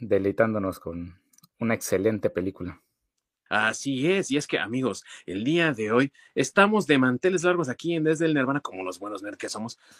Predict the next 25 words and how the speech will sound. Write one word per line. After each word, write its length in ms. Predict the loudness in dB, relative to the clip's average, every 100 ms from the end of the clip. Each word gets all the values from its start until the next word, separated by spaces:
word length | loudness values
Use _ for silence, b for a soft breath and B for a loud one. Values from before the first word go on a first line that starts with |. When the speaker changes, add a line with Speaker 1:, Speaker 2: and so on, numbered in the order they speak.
| b
Speaker 2:
porque 580 | 6 8 8 2 0 0 2
hoy 260 | 4 4
vamos 540 | 2 0 0 0 -2 -4
a 220 | -4 -2
hablar 400 | -4 -2 -2 -2 -4 -20 B B
de, 500 | -12 0 4 4 2 -6 _
eh, 320 | -8 -6 -6 -10 -18 _ _
una 260 | 0 2
película 680 | 0 -4 -4 -2 -2 2 0
que, 340 | 0 -8 -8 -8 -14 -20
junto 540 | 0 2 2 4 0
con 240 | 2 2
las 200 | 2 0 0
otras 340 | 2 4 2
dos 140 | 2
que 100 | 0
forman 300 | -2 0 0
esta 260 | -2 -4 -8
trilogía, 640 | -8 -16 -16 -18 -18 -20 b b b
revolucionó 640 | -2 2 4 2 0 0 0
la 80 | 0
forma 300 | -2 -4 -4
de 100 | -6
hacer 440 | -8 -8 -8 -8
cine 340 | -8 -10 -10